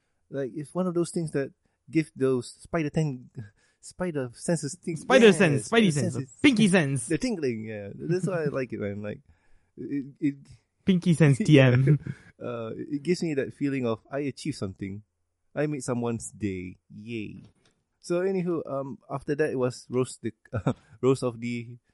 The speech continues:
Speaker 1: cockpit, which is you guys. It was, it was a, it was
Speaker 2: Mm-hmm.
Speaker 1: a pretty nice roast. And in the end, it became, uh, petting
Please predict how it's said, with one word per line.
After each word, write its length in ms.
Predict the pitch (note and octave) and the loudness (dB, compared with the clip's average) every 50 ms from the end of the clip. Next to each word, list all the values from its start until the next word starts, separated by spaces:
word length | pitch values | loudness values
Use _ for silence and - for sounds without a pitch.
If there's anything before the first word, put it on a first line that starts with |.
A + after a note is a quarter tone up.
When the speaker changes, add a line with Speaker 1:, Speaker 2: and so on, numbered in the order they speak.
| _ _ _ | _ _ _
Speaker 1:
cockpit, 380 | - A#2+ A2+ - - - C3+ G#2+ | -6 -6 -6 -4 -4 -4 -4 -2
which 180 | A#2 G#2+ - A2+ | -4 -4 -4 -6
is 160 | G2+ - - | -6 -6 -6
you 160 | G#2+ A2 A2 | -6 -6 -4
guys. 480 | G#2+ A#2 A2 A2+ A#2 A2+ A#2 A2+ - - | -2 -2 -2 -2 -2 -4 -6 -8 -10 -8
It 40 | G2 | -6
was, 160 | A2 A2 A2+ | -6 -6 -4
it 40 | A2+ | -4
was 220 | B2 C3 C3 - | -4 -4 -4 -6
a, 60 | C3 A#2 G#2+ - - - | -8 -12 -12 -14 -16 -12
it 140 | - A#2+ A#2+ | -12 -10 -8
was 180 | - - B3 | -8 -8 -6
Speaker 2:
Mm-hmm. 140 | - B2 A#2+ | -4 -4 -2
Speaker 1:
a 40 | C3+ | -2
pretty 180 | C3+ B2+ B2+ B2 | -4 -4 -6 -6
nice 280 | A2+ A2+ A2 - - | -4 -4 -4 -6 -6
roast. 300 | G#2+ G#2 G#2 G#2 G#2+ - | -6 -4 -4 -4 -6 -6
And 160 | - B2 B2+ | -8 -8 -8
in 80 | B2+ B2+ | -8 -6
the 140 | B2+ B2+ B2+ | -4 0 0
end, 160 | B2 B2 A#2+ _ _ _ - | 0 0 -2 _ _ _ -10
it 160 | - B2+ A#2+ | -10 -8 -8
became, 420 | B2 B2 A2+ - C3+ B2+ B2 A#2+ - _ _ _ _ - | -8 -10 -6 -2 0 0 0 -2 -4 _ _ _ _ -4
uh, 440 | - A#2 A#2+ A#2 A2+ G#2+ G#2+ G#2+ A2 - _ _ _ _ _ _ _ _ _ - | 0 2 2 2 2 0 -2 -6 -10 -14 _ _ _ _ _ _ _ _ _ -4
petting 560 | - C3 B2 - - C#3 C3+ C3+ C3 C3 D3 | -4 -4 -2 -2 -4 -6 -6 -6 -8 -10 -12